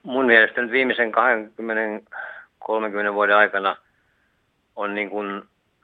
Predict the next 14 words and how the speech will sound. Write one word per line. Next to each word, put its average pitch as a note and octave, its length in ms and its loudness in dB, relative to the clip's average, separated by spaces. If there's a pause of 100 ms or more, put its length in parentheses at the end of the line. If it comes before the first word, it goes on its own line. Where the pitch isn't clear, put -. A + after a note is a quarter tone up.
(120)
äh, G#2 140 -14 (360)
se G#2+ 160 -12
siirtäminen A2 540 2
niin F#2+ 140 -2
kuin F#2+ 100 -14
tuonne G#2+ 240 -4
lasten G#2+ 440 0
ja G2+ 80 2
nuorten A2 440 0
harjoitteluun F2+ 840 -4 (360)
onnistunut G2+ 640 -6
aika G2+ 220 2
hyvin G#2 300 -2
ja F#2 160 0